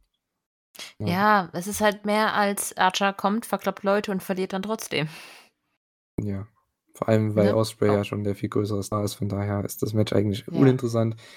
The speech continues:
Speaker 1: Aber so könnte man's zumindest mit einer kleinen Story verpacken, dass die zumindest schon mal,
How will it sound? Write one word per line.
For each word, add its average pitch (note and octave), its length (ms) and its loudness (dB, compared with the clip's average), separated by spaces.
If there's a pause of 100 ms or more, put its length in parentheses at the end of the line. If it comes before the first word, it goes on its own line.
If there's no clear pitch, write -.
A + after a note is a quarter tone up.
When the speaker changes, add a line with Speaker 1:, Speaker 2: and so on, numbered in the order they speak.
(120)
Speaker 1:
Aber A2+ 100 4
so A#2+ 140 6
könnte C3 280 4
man's A#2 340 -4
zumindest A#2+ 600 -4
mit A2+ 200 -8
einer A2 180 -2
kleinen A2 380 -4
Story A2 320 -4
verpacken, A2+ 480 -6
dass G#2 160 -6
die G#2+ 100 -4
zumindest G#2+ 500 -6
schon A2 140 -4
mal, G#2 200 -4